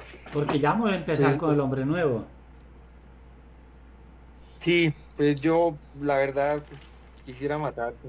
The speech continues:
Speaker 2: todo, todo, todo, que se vayan todo con ese cadáver.
Speaker 1: Tiramos todos a la basura, sí.
Speaker 2: Todo, todo.
Speaker 1: Bueno, entonces cierra los ojos, que voy a hacer un ensayo preparatorio.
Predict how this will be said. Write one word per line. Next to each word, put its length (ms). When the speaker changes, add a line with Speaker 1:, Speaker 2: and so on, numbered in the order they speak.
Speaker 2:
todo, 300
todo, 240
todo, 360
que 100
se 40
vayan 420
todo 300
con 160
ese 200
cadáver. 260
Speaker 1:
Tiramos 420
todos 180
a 80
la 80
basura, 420
sí. 140
Speaker 2:
Todo, 380
todo. 260
Speaker 1:
Bueno, 200
entonces 280
cierra 280
los 200
ojos, 380
que 120
voy 180
a 60
hacer 200
un 140
ensayo 540
preparatorio. 880